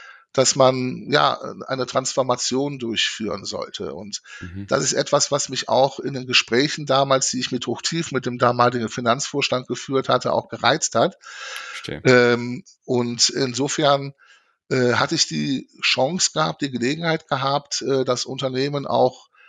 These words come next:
Speaker 1: in den kaufmännischen Bereichen neu zu strukturieren. Es
Speaker 2: Mhm.
Speaker 1: gab kein Controlling in dem Sinne.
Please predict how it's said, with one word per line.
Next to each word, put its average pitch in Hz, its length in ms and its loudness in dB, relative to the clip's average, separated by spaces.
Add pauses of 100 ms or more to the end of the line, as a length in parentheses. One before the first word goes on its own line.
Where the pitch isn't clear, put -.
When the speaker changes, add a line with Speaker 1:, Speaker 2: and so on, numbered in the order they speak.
(160)
Speaker 1:
in 120 120 -6
den 113 100 -4
kaufmännischen 139 640 0
Bereichen 131 500 -2
neu 131 220 0
zu - 180 -4
strukturieren. 139 880 0 (380)
Es - 160 2
Speaker 2:
Mhm. 104 60 -2
Speaker 1:
gab - 180 0
kein 165 200 2
Controlling 165 640 2 (200)
in 117 120 -10
dem 90 220 -8
Sinne. - 380 -10